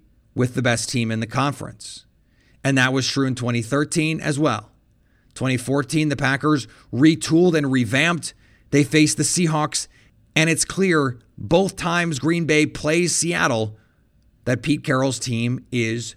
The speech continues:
the better squad. And this is all in Aaron Rodgers' absolute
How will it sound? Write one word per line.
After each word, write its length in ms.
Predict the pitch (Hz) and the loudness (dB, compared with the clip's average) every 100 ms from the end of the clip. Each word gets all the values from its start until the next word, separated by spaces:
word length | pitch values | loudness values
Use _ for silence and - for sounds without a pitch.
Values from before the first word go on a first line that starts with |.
| _ | _
the 80 | 139 | -8
better 600 | 120 107 110 104 104 113 - _ | -6 -2 -2 -2 -4 -8 -14 _
squad. 840 | - - - 151 190 175 87 - - _ _ _ _ - | -12 -10 -6 -6 -4 -6 -10 -20 -20 _ _ _ _ -4
And 180 | 143 | 0
this 220 | 170 214 180 | 2 2 4
is 280 | 175 151 - | 2 0 -4
all 580 | 175 180 127 110 107 110 - _ _ _ - | 0 2 2 0 -2 -6 -12 _ _ _ -4
in 220 | 139 131 143 | -2 -2 -2
Aaron 380 | 143 147 160 | 0 2 0
Rodgers' 460 | 139 120 120 120 120 - | 0 0 0 -2 -4 -2
absolute 960 | 131 143 143 - 170 156 135 120 - | 0 2 0 -2 0 2 2 2 -2